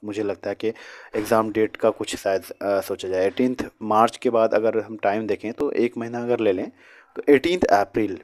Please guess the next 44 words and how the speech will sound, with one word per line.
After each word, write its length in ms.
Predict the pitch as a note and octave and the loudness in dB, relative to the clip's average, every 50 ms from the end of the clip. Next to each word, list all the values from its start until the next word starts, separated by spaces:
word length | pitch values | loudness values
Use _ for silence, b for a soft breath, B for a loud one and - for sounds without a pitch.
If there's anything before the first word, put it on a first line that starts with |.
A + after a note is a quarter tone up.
| _ - | _ -2
फिर 140 | - C3 - - _ _ - | -2 -2 -2 -4 _ _ -6
यानी 140 | A2 A#2+ B2 - - - | -4 -2 -2 -2 0 4
अप्रैल 380 | A2 A2 - - C3+ D3+ D3+ | 4 4 4 4 4 2 2
का 160 | D3 - C#3+ C3 | 4 6 6 6
भी 160 | B2+ C#3 C#3+ | 6 4 4
लास्ट 340 | B2+ A#2 A2 A#2 A#2 - B2+ | 6 8 8 6 6 2 0
वीक 180 | A#2+ A#2+ A#2+ | 0 0 0
के 100 | - B2+ | -2 -2
करीब 260 | A#2 - A2+ A2 A2 A2 - | 0 2 2 2 2 0 -4
तक 80 | A2+ - - | -6 -6 -8
पहुँच 200 | F#2+ G2 F#2 - - | -12 -12 -12 -8 -6
गया, 180 | F#2+ F2 E2+ - _ _ _ _ _ _ _ _ _ _ - | -6 -6 -6 -10 _ _ _ _ _ _ _ _ _ _ -10
यानी 200 | G2+ G#2+ A2 G#2+ | -6 -4 -2 0
second 420 | G#2 - - - - A#2+ - B2+ A2+ | 0 -2 0 2 2 2 2 0 0
last 300 | G#2 F#2 F2+ F2+ - - | 0 2 0 0 0 -4
week 340 | G2 F2 E2 - - - - - _ _ _ _ - | -8 -10 -10 -10 -14 -18 -20 -20 _ _ _ _ -12
of 280 | F#2 - - - F#2 | -8 -4 -2 -2 -2
April। 240 | F2+ - - D#2+ - - b b b b b b b b b b _ | -2 -4 -8 -12 -14 -16 b b b b b b b b b b _
तो 160 | - C#3 C#3 | 4 6 6
उसके 340 | C#3+ - C3 - - - F3+ | 6 4 0 -2 0 2 4
बाद 220 | F3 C#3+ D3+ D#3 D3+ | 6 6 6 6 4
फिर 180 | - - E3+ | 4 2 2
लोकसभा 420 | D#3 D3+ C#3+ C3+ - D3+ C#3 D3 C#3+ | 4 4 4 2 2 0 2 4 4
इलेक्शन 340 | C3+ C3+ C3+ - D3+ C#3+ | 2 2 -2 -4 -6 -4
वगैरह 260 | C#3 C3 B2+ C3 C3 C3 | -2 -2 0 0 0 0
है, 100 | B2 C3 | 0 -4
तो 100 | - B2 | -8 -4
हालांकि 380 | B2+ C#3 D#3 D#3+ - G#3 F#3 | -2 -2 -2 0 0 0 0
इलेक्शन 340 | E3+ C#3 C#3 C#3+ - - E3+ | 2 2 0 0 -2 -6 -8
उलेक्शन 420 | E3+ D#3+ D3+ D3 C#3+ - - C#3+ | -6 -6 -6 -6 -8 -10 -12 -8
का 120 | D3 - C#3+ | -6 -4 -4
उतना 300 | C#3 - C3+ C#3 C#3+ C#3+ | -4 -4 -4 -4 -4 -6
फ़र्क 500 | - - _ _ _ - - A2+ A#2+ A#2+ - | -8 -12 _ _ _ -10 -6 -4 -4 -4 -6
नहीं 80 | B2+ | -6
पड़ता, 220 | A#2+ A#2+ A#2 - B2+ | -6 -6 -4 -2 -2
लेकिन 280 | A#2 A#2 A2+ - B2+ | -2 -2 -2 -2 0
ये 120 | B2+ C3 C3 | 0 0 0
लोकसभा 460 | B2 A#2 B2 B2 - - C3 C#3 C3+ | 2 0 0 0 0 0 0 2 2
इलेक्शन 300 | B2+ B2 A#2+ - C3 C3 | 2 0 -2 -2 -6 -8
है 60 | C3 | -6
तो 140 | B2+ C#3 C3+ | -4 -4 -6
फ़र्क 240 | B2+ - A#2 A#2+ - | -4 -4 -6 -4 -4
तो 60 | - | -2
पड़ेगा, 380 | B2+ - B2 A#2+ G2+ F2 - | 0 2 2 2 2 0 -4